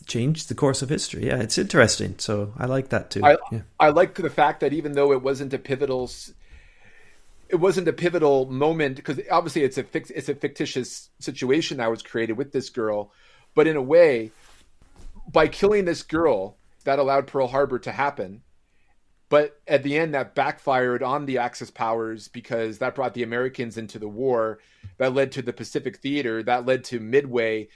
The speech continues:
Speaker 2: That led to Guadalcanal. That led to the island hopping all the way to Okinawa,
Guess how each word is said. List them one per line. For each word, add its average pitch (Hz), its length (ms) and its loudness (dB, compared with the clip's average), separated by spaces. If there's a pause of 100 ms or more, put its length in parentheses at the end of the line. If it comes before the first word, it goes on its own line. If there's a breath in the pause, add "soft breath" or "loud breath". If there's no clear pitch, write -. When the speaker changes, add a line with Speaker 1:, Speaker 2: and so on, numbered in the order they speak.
(140 soft breath)
Speaker 2:
That 127 240 2
led 127 220 2
to 120 200 -6
Guadalcanal. 131 800 -2
That 123 180 -4
led 127 180 0
to 127 80 -10
the 113 100 -4
island 127 340 0
hopping 120 260 -4
all 123 140 -4
the 120 40 -4
way 123 60 0
to 123 60 -4
Okinawa, 117 640 -2